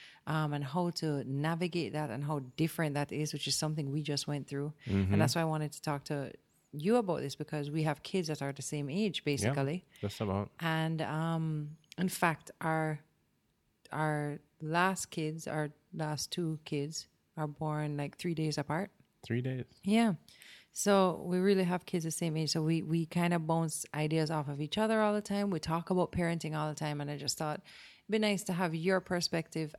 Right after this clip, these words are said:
Speaker 1: as a dad as well.
Speaker 2: Yeah.
Speaker 1: Um, so yeah, today we're really talking about parenting and is there a better way to parent?
Speaker 2: 'Cause we're all feeling the same pain.
Speaker 1: We're feeling the same pain
Speaker 2: Mm-hmm.
Speaker 1: and we're feeling the pressure.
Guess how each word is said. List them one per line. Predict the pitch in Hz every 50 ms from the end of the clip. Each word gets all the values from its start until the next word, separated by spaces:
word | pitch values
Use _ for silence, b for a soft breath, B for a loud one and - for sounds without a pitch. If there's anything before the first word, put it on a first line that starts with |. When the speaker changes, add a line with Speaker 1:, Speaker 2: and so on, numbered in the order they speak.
| -
Speaker 1:
as | - 165 160 160 160 151 147 - -
a | 156 143
dad | 139 143 139 170 190 226 220 165 156 185 175 - _ _ _ _ _ _ _ _ _ -
as | 160 160 151 147
well. | 160 160 151 156 180 180 _ b b b b
Speaker 2:
Yeah. | 110 104 101 95 95 - -
Speaker 1:
Um, | 156 165 165 165 165 165 160 160 156 160 156 - - _ _ _
so | - - - 262
yeah, | 285 294 285 247 170 139 131 139 - _ _ _
today | - - 269 269 285 277
we're | 269 269 262
really | 269 269 254 240
talking | - 220 208 208 - 214
about | 202 196 170 - -
parenting | 185 180 175 180 170 - 165 151 143
and | 147 147 147 147 139 135 -
is | - 180 160 160
there | 151 175 160 156
a | 151
better | 143 151 156 156 151 - 156
way | 135 135 139 147 143 139 135 139
to | 139 - - 143
parent? | - - - 143 139 131 107 92 - - - - - - - _ _ -
Speaker 2:
'Cause | 110 107 95
we're | 104 -
all | 95 107 104 101 98
feeling | 95 - - 101 95 92 92 90
the | 90 90
same | - - 87 85 87
pain. | - - 82 -
Speaker 1:
We're | 208 226 226
feeling | 233 - 269 262 247 254 240 226
the | 226
same | 214 - 226 214 202 190
pain | 165 180 170 110 117 117
Speaker 2:
Mm-hmm. | 135 147 156 160
Speaker 1:
and | 160 170
we're | 180 180
feeling | - - - 208 202 190 180
the | 175 165
pressure. | - - 160 131 113 - - 120 120